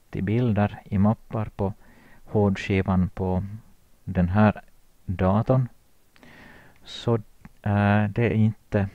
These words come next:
säkerhetskopierat. Som den här laptopens hårdskiva går sönder, så har du gått miste om alla dina dokument. Om du däremot väljer att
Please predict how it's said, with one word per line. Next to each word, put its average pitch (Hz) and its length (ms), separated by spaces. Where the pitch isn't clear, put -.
säkerhetskopierat. - 1500
Som 76 280
den 113 140
här 120 220
laptopens 107 840
hårdskiva 95 500
går - 180
sönder, 104 540
så - 160
har 95 80
du - 80
gått - 240
miste 95 360
om 92 200
alla 101 360
dina 92 380
dokument. - 840
Om - 320
du 123 80
däremot 120 520
väljer 113 380
att - 340